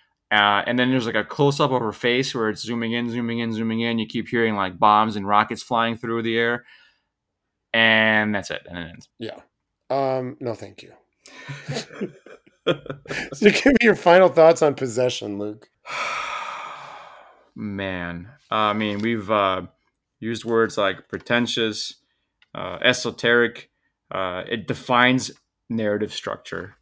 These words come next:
Speaker 1: It, unlike anything I've ever seen before, probably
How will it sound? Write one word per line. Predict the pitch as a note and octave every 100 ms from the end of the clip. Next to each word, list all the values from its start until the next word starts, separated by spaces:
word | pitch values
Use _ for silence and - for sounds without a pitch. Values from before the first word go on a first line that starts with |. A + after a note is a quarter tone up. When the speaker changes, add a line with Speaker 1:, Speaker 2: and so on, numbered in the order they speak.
| _
Speaker 1:
It, | A#2+ C3 C3+ C#3 - - -
unlike | A#2+ C3+ C3+
anything | B2 C#3 C3+ A#2+
I've |
ever | A#2+ G#2+
seen | F#2 A#2+ C3+
before, | D3 C#3+ D#3+ D#3 D#3+ F3+ _ _
probably | - A2+ A#2+ G#2+ G#2+ G2+ F#2+